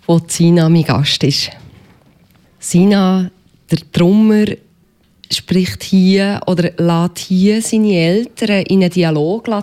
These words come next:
treten, in einen Sub-, in einen supponierten Dialog, den sie so vielleicht gar nie geführt haben in ihrem Leben. Ähm, er spricht in diesem Buch eine Liebe an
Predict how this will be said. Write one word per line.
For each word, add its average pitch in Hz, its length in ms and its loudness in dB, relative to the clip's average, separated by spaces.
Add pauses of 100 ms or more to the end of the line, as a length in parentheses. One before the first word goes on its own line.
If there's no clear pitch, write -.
treten, 196 720 -6
in 190 140 -4
einen 190 100 -2
Sub-, - 220 -2 (500)
in 202 180 2
einen 180 200 -2 (440)
supponierten 226 920 0
Dialog, 190 800 -4
den 185 120 -6
sie 196 120 -2
so 202 220 -2
vielleicht 208 340 -2
gar 185 200 -2
nie 196 260 2
geführt 214 500 -2
haben 226 100 0
in 185 80 0
ihrem 196 340 0
Leben. 208 520 -2 (640)
Ähm, 180 600 2 (1040)
er 190 100 0
spricht - 720 -2
in 226 80 0
diesem 196 260 2
Buch 226 580 2 (380)
eine 185 200 0
Liebe 220 680 2
an 190 500 0